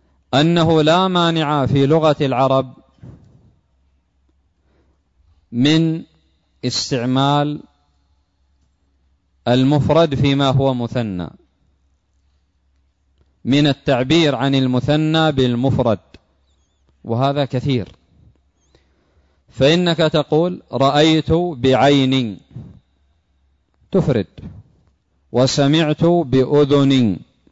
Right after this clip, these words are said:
"وأخذت بيدي"، "ومشيت برجلي".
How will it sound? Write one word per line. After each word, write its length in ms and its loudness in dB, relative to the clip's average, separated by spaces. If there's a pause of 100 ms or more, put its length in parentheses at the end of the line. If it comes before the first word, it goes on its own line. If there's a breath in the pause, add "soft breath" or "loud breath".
(1800)
"وأخذت 720 0
بيدي"، 880 0 (1500)
"ومشيت 760 2
برجلي". 840 0